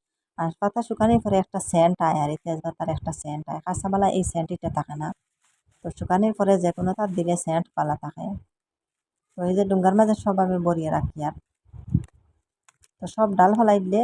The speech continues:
এক ভালো হইব, ডুঙ্গাত করিয়া রাখা যাইব, এর লাগে চুরানিত লাগছি আমি। তেজপাতা এমন একটা জিনিস সবার বাড়ি মিলে না।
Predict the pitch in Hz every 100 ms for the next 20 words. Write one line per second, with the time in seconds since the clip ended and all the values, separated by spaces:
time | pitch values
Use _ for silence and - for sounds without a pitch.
0 | 240 208 175 - 185 180 175 180 175 165
1 | - 185 175 160 156 170 156 151 160 170
2 | 160 165 180 202 - 165 147 156 - 160
3 | - 170 156 165 196 - _ _ _ _
4 | _ _ _ _ _ 240 247 269 285 233
5 | 226 233 220 190 165 156 156 - 220 220
6 | 196 196 175 156 156